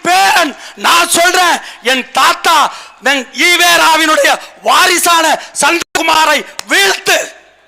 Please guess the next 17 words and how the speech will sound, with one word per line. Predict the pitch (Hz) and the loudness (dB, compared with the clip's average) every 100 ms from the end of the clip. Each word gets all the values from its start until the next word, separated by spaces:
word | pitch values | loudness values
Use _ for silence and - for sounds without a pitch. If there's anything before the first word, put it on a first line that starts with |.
| _ _ _ _ _ _ _ _ _ _ _ _ _ | _ _ _ _ _ _ _ _ _ _ _ _ _
ஈரோட்டினுடைய | 202 302 349 359 349 359 339 339 | -4 0 2 0 0 0 2 2
மக்களே, | 294 320 - 403 381 403 285 - - - | 0 -2 0 0 2 2 0 -2 -18 -10
தமிழ் | - 247 320 320 | -4 0 0 -2
தாயின் | 311 302 294 277 | 0 0 0 -2
மகளாக | 262 302 359 381 359 359 | -2 0 2 2 2 2
இருக்கிற | 330 294 302 277 233 - - | 0 -2 -2 -2 -4 -8 -8
என் | 233 226 | -6 -2
அக்காவை | 233 240 320 294 294 254 - - | -2 -2 0 2 2 0 -4 -14
வெற்றி | 220 302 - 381 | -4 -4 0 0
பெறச் | 349 339 - | 0 0 0
செய்யுங்கள். | 359 359 359 320 311 440 - _ _ _ _ _ _ _ _ | 0 0 -2 -2 -6 -6 -18 _ _ _ _ _ _ _ _
வரலாறு | 185 220 269 294 302 302 | -2 0 2 2 2 2
வாய்ப்பு | 294 320 311 | 2 0 -2
கொடுத்திருக்கு. | 311 - 262 277 240 - - _ _ _ _ _ _ - | -8 -6 -4 -4 -6 -12 -20 _ _ _ _ _ _ -10
நீ | 240 254 | -6 -2
ஏமாந்து | 285 349 349 339 320 - | 0 2 0 0 -4 -4
திரியாத. | 370 381 381 370 | -2 2 2 2